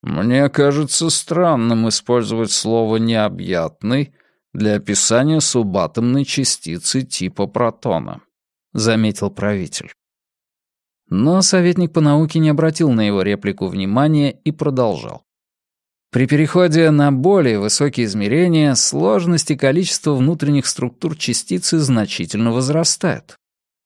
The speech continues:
Аналогии, которые я сейчас приведу, не точны, но они дадут вам представление о масштабах. Структура частицы, наблюдаемая с перспективы седьмого измерения, так же сложна, как наша трёхмерная звёздная система.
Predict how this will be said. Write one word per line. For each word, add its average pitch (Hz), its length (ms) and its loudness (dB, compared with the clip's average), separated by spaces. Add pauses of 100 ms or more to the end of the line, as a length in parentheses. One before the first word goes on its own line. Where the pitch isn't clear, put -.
(120)
Аналогии, 180 480 4
которые 165 400 2
я 160 40 4
сейчас 156 340 -2
приведу, 156 580 0 (200)
не 151 220 4
точны, 120 560 -4 (560)
но 139 140 2
они 170 220 4
дадут 147 480 0
вам 151 240 2
представление 117 840 -2
о 123 40 -2
масштабах. - 800 -6 (520)
Структура 196 680 0
частицы, 185 680 -2
наблюдаемая 151 640 2
с - 80 0
перспективы 143 680 -2
седьмого 135 500 2
измерения, 135 640 2
так 127 340 0
же 117 140 -2
сложна, 107 640 0 (280)
как 98 220 -4
наша 135 380 0
трёхмерная 139 720 0
звёздная 117 560 0
система. - 680 -4